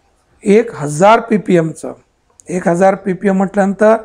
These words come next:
एक हजार एम एलमध्ये एक हजार milligram काय टाकणे, जीए थ्री. तयार होणारा solution जे आहे, ते असणार आहे वन थाउजंड पीपीएमचं सोल्युशन असणार ते. तर हे गव्हासाठी, ओटसाठी केलं जातं.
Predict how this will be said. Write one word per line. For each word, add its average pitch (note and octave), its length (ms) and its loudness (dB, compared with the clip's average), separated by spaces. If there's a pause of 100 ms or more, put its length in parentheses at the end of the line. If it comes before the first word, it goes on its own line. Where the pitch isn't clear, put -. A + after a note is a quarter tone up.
(560)
एक G#3+ 280 0
हजार F#3 300 2
एम F3+ 260 -2
एलमध्ये F3 480 2
एक F#3 140 -4
हजार E3+ 280 0
milligram G3 600 2 (640)
काय F3+ 160 -2
टाकणे, G3 400 0
जीए G3 280 4
थ्री. C3+ 280 -8 (220)
तयार G#3 280 6
होणारा G3+ 320 2
solution F#3+ 560 -2
जे G#3 140 2
आहे, E3 220 2 (600)
ते E4+ 80 2
असणार A3 380 2
आहे B3 180 2 (360)
वन A#3 240 4
थाउजंड G#3+ 560 4 (720)
पीपीएमचं B3 640 2
सोल्युशन G#3+ 500 0
असणार F#3+ 360 -2
ते. C3 200 -16 (1400)
तर A3 100 2
हे A#3 100 2
गव्हासाठी, F#3 680 0
ओटसाठी F3+ 540 -2
केलं G#3+ 240 0
जातं. D#3+ 340 -8